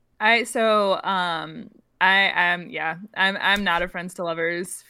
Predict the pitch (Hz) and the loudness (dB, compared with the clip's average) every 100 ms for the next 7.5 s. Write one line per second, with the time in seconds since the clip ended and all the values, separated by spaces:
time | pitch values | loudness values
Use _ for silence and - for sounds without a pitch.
0 | - 175 175 170 180 185 180 185 196 185 | -4 -2 0 0 -2 -4 -4 -4 -2 0
1 | 190 254 277 311 - 277 226 196 170 - | 0 0 -2 -6 -8 -4 -2 -2 -2 -4
2 | 208 240 226 202 180 165 170 - 202 190 | -4 -4 -4 -8 -8 -10 -12 -10 -8 -6
3 | 175 _ _ 208 202 208 214 190 170 170 | -8 _ _ -10 -6 -6 -4 -6 -8 -10
4 | 160 175 180 156 151 - - - 170 165 | -14 -14 -8 -6 -6 -8 -10 -8 -8 -10
5 | 180 175 - 175 165 147 - - - 156 | -12 -12 -10 -12 -12 -12 -12 -12 -10 -10
6 | 170 165 165 64 - 160 156 160 165 - | -10 -10 -6 -6 -6 -8 -8 -14 -18 -16
7 | 151 160 - 160 - | -14 -12 -10 -10 -12